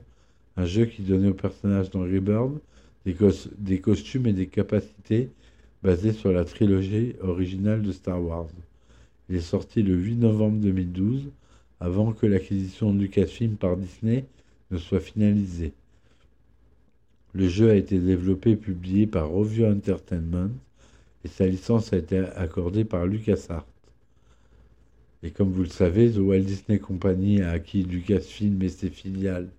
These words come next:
y compris LucasArts, le vingt et un décembre deux mille douze, après l'approbation des autorités réglementaires, dans le cadre d'une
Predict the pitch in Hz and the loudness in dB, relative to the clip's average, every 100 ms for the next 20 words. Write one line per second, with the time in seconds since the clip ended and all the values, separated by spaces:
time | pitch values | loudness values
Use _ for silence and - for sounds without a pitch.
0 | _ _ _ _ - 85 101 90 104 95 | _ _ _ _ -14 -2 -2 0 2 2
1 | 92 - 90 - 120 131 - _ _ _ | 0 0 0 0 -2 -2 -8 _ _ _
2 | _ - 87 82 104 101 104 98 95 90 | _ -8 -4 0 0 2 2 4 2 -2
3 | 101 95 92 87 85 82 92 104 123 123 | -2 -2 -2 -2 -4 -4 0 2 0 -4
4 | - _ _ _ - 82 107 98 92 101 | -14 _ _ _ -10 -2 4 4 4 0
5 | 98 92 - 113 98 90 90 - 95 92 | 0 0 0 0 0 0 -2 -2 -2 -2
6 | 92 95 90 90 85 85 82 104 104 123 | 0 -2 0 -2 -4 -4 -4 -2 0 -2
7 | - _ - _ _ - 95 87 107 104 | -8 _ -20 _ _ -6 -4 0 2 2
8 | 98 87 | 2 -4